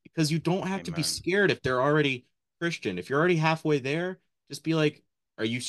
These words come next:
Speaker 1: are you sure? Let's examine if we're in the faith night, you know? Let's, let's have a little bit of a challenge."
Speaker 2: Yeah, and there's no reason you can't watch this and have a conversation.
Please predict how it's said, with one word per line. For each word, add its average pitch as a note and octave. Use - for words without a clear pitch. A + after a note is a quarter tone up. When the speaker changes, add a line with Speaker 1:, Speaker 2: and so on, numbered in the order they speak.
Speaker 1:
are A#2
you B2
sure? C3+
Let's A2
examine D3
if D3
we're D3
in C#3
the C#3
faith -
night, F#2
you G#2+
know? C3
Let's, A2+
let's -
have D3+
a D3
little D#3
bit D3
of C3+
a B2+
challenge." B2
Speaker 2:
Yeah, F3+
and D3
there's C#3+
no E3+
reason F3
you E3
can't D#3+
watch C3
this D#3
and B2+
have C3+
a C#3
conversation. C3